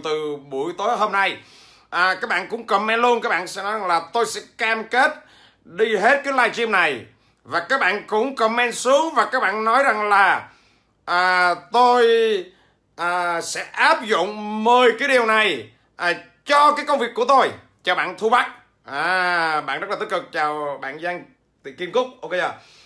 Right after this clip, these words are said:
Và hãy chia sẻ cái livestream này về nhà mình và giữ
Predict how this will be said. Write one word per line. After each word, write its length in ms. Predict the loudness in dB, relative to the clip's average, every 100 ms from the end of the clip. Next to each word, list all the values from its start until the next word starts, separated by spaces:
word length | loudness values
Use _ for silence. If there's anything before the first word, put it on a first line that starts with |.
| _ _
Và 160 | -4
hãy 200 | -2 -4
chia 320 | -6 -4 -2 -2
sẻ 200 | -4 -6
cái 240 | -4 -2
livestream 300 | -2 -2 -4
này 140 | -4
về 280 | -4 -4 -4
nhà 140 | -2 -4
mình 200 | -4 -6 -4
và 100 | -4
giữ 300 | -2 0